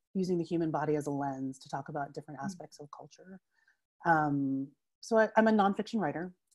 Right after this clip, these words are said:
Speaker 1: and that's the work that I do. I'm here in Seattle. Uh, but actually my career as a writer started, uh, as a food writer. Um, so I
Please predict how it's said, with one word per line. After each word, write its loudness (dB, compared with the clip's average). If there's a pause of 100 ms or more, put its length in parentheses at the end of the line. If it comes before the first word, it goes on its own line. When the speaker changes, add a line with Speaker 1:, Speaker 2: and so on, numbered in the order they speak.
Speaker 1:
and -2
that's -6
the -8
work -4
that -8
I -4
do. -6
I'm -12
here -8
in -6
Seattle. -6 (360)
Uh, 6
but 4
actually 4
my 10
career 4
as -2
a 0
writer 2
started, 2 (220)
uh, 0 (360)
as -2
a -6
food 4
writer. -8 (800)
Um, 4
so 4
I 4